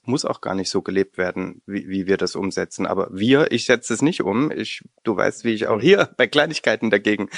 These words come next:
mich einfach stelle und sag, „Nee, der Kaiser ist nackt, wir machen das jetzt mal nicht mit.“ Ähm,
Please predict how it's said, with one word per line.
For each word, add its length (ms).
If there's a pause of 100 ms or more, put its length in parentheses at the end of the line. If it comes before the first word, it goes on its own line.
(140)
mich 220
einfach 240
stelle 400
und 160
sag, 220
„Nee, 400
der 180
Kaiser 320
ist 100
nackt, 280
wir 80
machen 240
das 100
jetzt 160
mal 80
nicht 160
mit.“ 240 (560)
Ähm, 320